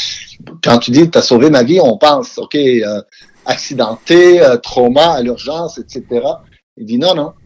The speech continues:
Je suis arrivé pour la troisième fois dans la même semaine, sur ton chiffre,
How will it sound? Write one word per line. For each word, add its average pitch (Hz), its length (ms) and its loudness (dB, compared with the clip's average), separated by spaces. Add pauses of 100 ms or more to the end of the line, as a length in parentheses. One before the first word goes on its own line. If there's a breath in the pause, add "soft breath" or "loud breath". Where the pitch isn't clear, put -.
(400)
Je - 100 -18
suis 139 480 -2
arrivé 147 680 2
pour 147 120 0
la 143 100 2
troisième 160 580 0
fois 160 200 0
dans 143 120 -6
la 127 60 -6
même 139 200 -6
semaine, 131 500 -6
sur - 320 -8
ton 139 160 -2
chiffre, 131 340 -2